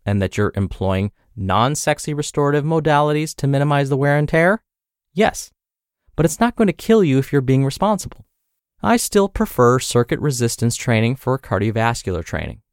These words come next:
but I shan't make the perfect the enemy of the good. I'm more than happy to totally geek out and discuss the relative merits of different approaches to optimizing any fitness goal. But at the end of the day,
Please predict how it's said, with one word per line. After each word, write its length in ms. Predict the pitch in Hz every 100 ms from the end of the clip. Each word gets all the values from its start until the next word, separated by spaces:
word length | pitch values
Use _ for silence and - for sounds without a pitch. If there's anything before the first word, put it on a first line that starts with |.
| _
but 260 | - 160 - _ _ _ _
I 100 | 196
shan't 360 | 196 - 220 -
make 180 | 175 -
the 60 |
perfect 520 | - - 90 104 - - _
the 160 | 175 -
enemy 360 | 165 123 92 90
of 100 | 107
the 100 | 127
good. 300 | 120 - - _ _ _ _ _ _
I'm 160 | 185 233
more 240 | 190 185
than 140 | 180 175
happy 400 | 123 107 123 113
to 100 | 92
totally 440 | - 104 143 147
geek 340 | 98 117 151 143
out 220 | 135 123
and 80 | 123
discuss 480 | 143 - 110 117
the 140 | - 98
relative 440 | 90 104 127 147 -
merits 420 | 123 127 127 -
of 180 | 120 -
different 300 | 90 - 139
approaches 560 | - 139 131 - 131 -
to 140 | 120
optimizing 680 | 131 139 - 135 127 123 127 -
any 220 | 104 104
fitness 420 | - - 82 85
goal. 240 | - - - _ _ _ _ _ -
But 100 | 151
at 80 |
the 120 | - 151
end 140 | 214
of 100 | 196
the 80 | 139
day, 320 | 107 - -